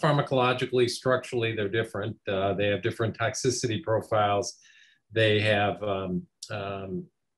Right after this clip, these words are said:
you know, their, their administration schedule is different. So they're not chemically the same. And depending on how big a proponent you are of one versus the other, uh, you may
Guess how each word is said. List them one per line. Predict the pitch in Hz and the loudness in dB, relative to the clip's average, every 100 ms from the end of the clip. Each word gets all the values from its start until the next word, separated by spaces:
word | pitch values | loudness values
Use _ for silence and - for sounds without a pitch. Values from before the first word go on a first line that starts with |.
| _ - - | _ -20 -8
you | - 127 | 0 2
know, | 98 | 2
their, | 95 104 101 | 0 -2 0
their | 104 101 | 0 2
administration | 101 127 117 - 127 120 120 | 2 4 4 4 4 4 2
schedule | - 127 113 107 98 | 0 2 2 0 -4
is | 95 - | -4 0
different. | 147 110 92 - - | 0 0 -6 -8 -10
So | - 165 | 0 4
they're | 175 | 8
not | 185 208 - | 8 6 2
chemically | - 180 165 - 131 120 | 0 4 4 2 4 4
the | 98 | 4
same. | - - 120 95 78 - _ _ _ _ - | -2 0 0 -2 -4 -12 _ _ _ _ -4
And | 117 120 117 | 0 2 0
depending | 120 160 151 135 127 | -2 0 2 2 2
on | 120 113 107 - | 0 0 -4 -6
how | 139 123 - _ | -6 -6 -10 _
big | 139 127 | 4 4
a | |
proponent | 120 110 - 156 147 117 | 2 -2 -2 0 2 2
you | 117 117 | 2 2
are | 110 107 | 4 2
of | 95 | 0
one | 117 120 | 0 2
versus | 110 110 - 98 92 | 0 -2 -2 -4 -4
the | 107 | 0
other, | 117 127 90 104 - _ _ _ _ _ _ _ - | 2 2 0 -4 -8 _ _ _ _ _ _ _ -6
uh, | 107 107 110 | -2 0 0
you | 127 123 | 4 4
may | 117 113 113 110 110 | 6 4 4 2 -2